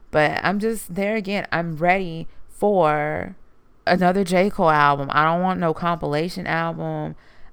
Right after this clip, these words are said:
I want a real album from J. Cole.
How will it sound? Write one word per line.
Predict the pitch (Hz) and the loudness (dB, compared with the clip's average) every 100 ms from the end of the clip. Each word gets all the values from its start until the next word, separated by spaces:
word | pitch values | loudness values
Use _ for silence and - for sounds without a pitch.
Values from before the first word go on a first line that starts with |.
| - | -2
I | 170 170 120 - - | 0 2 0 -4 -6
want | 160 160 156 - - | -2 -2 -2 -6 -8
a | 139 | -8
real | 131 156 160 - | -4 -2 0 2
album | 147 147 147 143 135 135 135 - - - | 2 2 0 -4 -6 -8 -12 -16 -20 -12
from | - 147 | -4 -2
J. | 143 139 | 0 0
Cole. | 127 50 | 0 -4